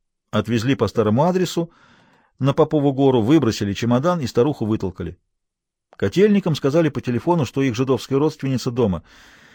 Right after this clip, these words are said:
Ксения приехала, вымыла полы, собрала из углов длинные космы паутины,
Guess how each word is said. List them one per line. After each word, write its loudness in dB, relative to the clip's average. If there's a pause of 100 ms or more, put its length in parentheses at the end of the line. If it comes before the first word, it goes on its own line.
(220)
Ксения 2
приехала, 0
вымыла 0
полы, -2
собрала -2
из -2
углов -2
длинные 0
космы -2
паутины, -2